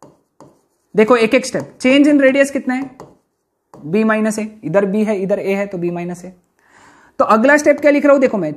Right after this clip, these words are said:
change in radius <coughs> per unit length, that is B minus A by small l,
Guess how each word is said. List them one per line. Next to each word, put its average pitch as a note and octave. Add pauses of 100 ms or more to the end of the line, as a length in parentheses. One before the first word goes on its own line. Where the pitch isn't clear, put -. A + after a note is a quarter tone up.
change C#4+ (120)
in D4
radius A#3+ (1120)
<coughs> - (3000)
per C#4
unit C#4+
length, A3 (4000)
that F3+
is A3+ (180)
B A3+ (100)
minus C4
A A#3+
by B3+ (120)
small A3+
l, A#3